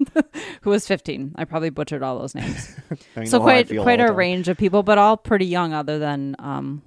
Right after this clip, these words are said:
Speaker 1: Ludmilla, who was forty-one. And they all are coming to this group with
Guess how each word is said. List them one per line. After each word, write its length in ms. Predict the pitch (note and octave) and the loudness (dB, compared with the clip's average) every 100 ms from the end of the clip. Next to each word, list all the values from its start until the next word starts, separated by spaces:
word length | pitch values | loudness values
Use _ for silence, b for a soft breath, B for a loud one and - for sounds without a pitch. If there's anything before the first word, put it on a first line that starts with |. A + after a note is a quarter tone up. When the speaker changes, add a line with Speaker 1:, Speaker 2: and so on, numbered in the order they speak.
| _ _ _ _ _ | _ _ _ _ _
Speaker 1:
Ludmilla, 540 | D#3 C#3+ C#3+ A#2 C3 - | -8 -6 -6 -8 -10 -12
who 60 | D#3 | -12
was 140 | C3+ | -12
forty-one. 520 | - C#3+ C#3 - D#3 - _ _ _ _ _ _ _ _ - b b b b | -10 -10 -8 -10 -12 -14 _ _ _ _ _ _ _ _ -20 b b b b
And 100 | G#3 | -2
they 80 | G#3+ | 0
all 200 | F3 G3 | 2 4
are 120 | G#3 | 2
coming 360 | G3+ G3+ F3+ F3 | 0 -4 -4 -6
to 100 | F3+ | -6
this 220 | D#3+ D3+ | -6 -8
group 280 | - E3 - | -6 -6 -4
with 300 | D3 - | -6 -8